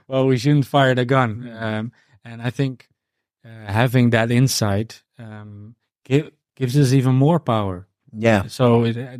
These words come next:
Speaker 1: th-, I think that's definitely
Speaker 2: Mm.
Speaker 1: an insight that should be shared more
Speaker 2: I think
Speaker 1: often.
Speaker 2: it was fifty percent of the women with the breast cancer gene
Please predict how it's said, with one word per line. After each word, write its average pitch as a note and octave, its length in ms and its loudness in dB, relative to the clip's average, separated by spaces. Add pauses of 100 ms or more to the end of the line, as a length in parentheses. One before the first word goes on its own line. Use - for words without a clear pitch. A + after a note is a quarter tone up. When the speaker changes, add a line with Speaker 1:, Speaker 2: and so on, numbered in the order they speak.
Speaker 1:
th-, C3 140 -18
I A#2+ 100 0
think B2+ 240 0
that's A#2+ 140 -4
definitely A#2+ 680 0
Speaker 2:
Mm. A#2 380 0
Speaker 1:
an G#2 80 -10
insight A2 320 -6
that G2+ 160 2
should G#2+ 160 -6
be A2 80 -12
shared A2 320 -2
more A2+ 220 4
Speaker 2:
I B2+ 100 6
think - 40 0
Speaker 1:
often. G3 160 0
Speaker 2:
it - 20 -
was B2+ 100 -6
fifty - 300 0
percent C3+ 320 -8
of A#2 40 -14
the A2 60 -6
women G#2+ 380 2
with G#2 220 -4
the G2+ 200 -4
breast A2 320 -10
cancer G#2 320 -10
gene F#2 540 -6